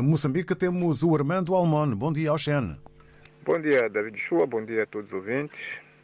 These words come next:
Speaker 2: Eh, no que diz respeito à, à tabela classificativa, eu acho que há, ainda há muita guerra lá em cima, porque nada se mudou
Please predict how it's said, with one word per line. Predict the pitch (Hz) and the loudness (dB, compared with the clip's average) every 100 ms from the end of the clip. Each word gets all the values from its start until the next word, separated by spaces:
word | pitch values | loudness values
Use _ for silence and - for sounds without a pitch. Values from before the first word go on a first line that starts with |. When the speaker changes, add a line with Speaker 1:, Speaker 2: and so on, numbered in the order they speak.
| _ _ - - | _ _ -20 -6
Speaker 2:
Eh, | 104 113 117 113 117 - - - - - - _ _ _ _ | 0 2 2 0 -2 -16 -20 -20 -20 -20 -20 _ _ _ _
no | 165 | -6
que | 175 | -4
diz | 156 208 | -2 -2
respeito | 160 - 160 156 - 131 | -2 -2 0 0 0 0
à, | 113 107 101 95 98 104 - | 2 0 -4 -8 -12 -14 -16
à | |
tabela | - 113 127 135 127 | -8 -4 0 0 -2
classificativa, | 117 - - - 107 - 151 127 - - - - _ _ _ _ _ _ | -6 -10 -16 -8 -8 -6 -10 -8 -12 -14 -18 -20 _ _ _ _ _ _
eu | - 160 | -2 0
acho | 160 - _ | 0 -4 _
que | 131 120 104 98 98 - _ _ _ _ _ - - - - - _ - - - - - | -10 -8 -8 -12 -16 -20 _ _ _ _ _ -20 -20 -20 -20 -20 _ -20 -20 -20 -20 -10
há, | 110 113 113 | -4 -2 -2
ainda | 123 123 113 | -4 -2 -4
há | |
muita | 107 107 104 | -4 -8 -8
guerra | 92 101 98 90 | -4 -2 -2 -4
lá | 90 92 | -8 -8
em | 92 - | -10 -14
cima, | 92 90 | -14 -12
porque | 85 - - - 92 87 87 82 - - - 127 | -14 -16 -20 -14 -10 -8 -10 -10 -14 -16 -18 -10
nada | 127 151 120 113 - | -4 -2 -2 -6 -8
se | 104 | -14
mudou | 98 95 87 90 101 | -12 -14 -12 -12 -12